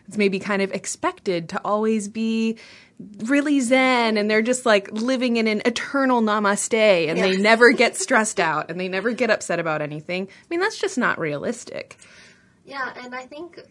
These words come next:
Speaker 2: it's also perpetuating this like, keeping up with the Joneses in its own yoga way.
Speaker 1: <laughs>
Speaker 2: Uh, like, I think of, like, a vessel of, like, um, like, because I think of, like, Zen masters and, and, you know, sometimes I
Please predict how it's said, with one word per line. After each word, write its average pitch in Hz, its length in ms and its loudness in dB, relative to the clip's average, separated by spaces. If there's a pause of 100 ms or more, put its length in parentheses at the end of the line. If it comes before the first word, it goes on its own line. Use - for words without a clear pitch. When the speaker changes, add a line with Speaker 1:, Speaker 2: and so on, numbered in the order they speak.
(180)
Speaker 2:
it's 226 280 -20
also 196 260 -16
perpetuating 175 880 -16 (240)
this 170 600 -16 (420)
like, 170 180 -18 (140)
keeping 190 300 -12
up 165 100 -18
with 170 120 -18
the 165 100 -16
Joneses 165 760 -14
in 175 200 -14
its 165 220 -20
own 165 220 -16
yoga 160 300 -18
way. 240 440 -18 (120)
Speaker 1:
<laughs> 240 200 -8
Speaker 2:
Uh, 269 300 2
like, 196 160 -6
I 202 180 -4
think 233 260 -10
of, 196 160 -8
like, 170 340 -10
a 196 40 -12
vessel 190 600 -12
of, 185 160 -14
like, 175 320 -14 (300)
um, 180 460 -16 (360)
like, 277 200 -20
because 294 220 -16
I 285 60 -14
think 294 180 -16
of, 269 80 -16
like, 220 180 -16
Zen 202 240 -14
masters 175 480 -16
and, 170 220 -18 (580)
and, 185 400 -10 (260)
you 220 140 -20
know, 208 100 -16
sometimes 247 480 -20
I 277 80 -10